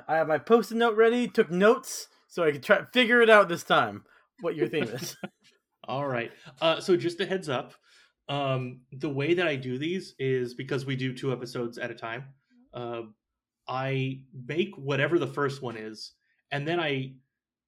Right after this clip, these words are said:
Speaker 2: make the, the second one, so next week's, um, I just kinda added to, like, I, it's, it's gonna be, all right, I already said this and that one, so I, I guess it's
Speaker 1: Ah.
Speaker 2: gonna be, this is the theme. So,
Speaker 1: Okay.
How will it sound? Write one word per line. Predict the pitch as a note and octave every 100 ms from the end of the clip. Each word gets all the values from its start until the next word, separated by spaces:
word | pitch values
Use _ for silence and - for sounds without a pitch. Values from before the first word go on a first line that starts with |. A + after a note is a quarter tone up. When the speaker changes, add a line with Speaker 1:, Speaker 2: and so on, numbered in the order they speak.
| _ _ -
Speaker 2:
make | C3 D3 E3+ -
the, | D3 B2 B2+
the |
second | A#2 - C#3 G3
one, | F#3+ G3
so | B2+
next | A#2 B2+ -
week's, | E3 - - - _ C3
um, | A#2+ A#2 A#2 A#2 _ _ _ _ _ _ _
I | C3+ C3 B2+ B2+ B2 - _ -
just | C3+ G3 -
kinda | G#3+ E3+ A#2+ A#2+ _ _ _ _ _
added | D3+ C#3+ C3+ C3 B2+ -
to, | - C3+ B2
like, | A#2+ A#2
I, | C3+ C#3+ C#3 C3+
it's, | C#3 C#3 C3+
it's | C#3+ C3+
gonna | - C#3
be, | B2 B2+ B2 B2+ -
all | C#3
right, | E3 C3
I | C3
already | C3 C3+
said | C3+ D3 C3+
this | D#3 D3
and | D#3
that | D#3+
one, | B2 A#2+
so | - B2 A#2 A#2 _
I, | A#2+
I | A2 _
guess | C3 B2+
it's | A2
Speaker 1:
Ah. | A2
Speaker 2:
gonna | C3+
be, | C3 C3
this | B2+ C3
is | C#3
the | C3+
theme. | C3+ C#3 A#2 _ _ _ _
So, | - C3+ A#2+
Speaker 1:
Okay. | D#3 G#3 E3+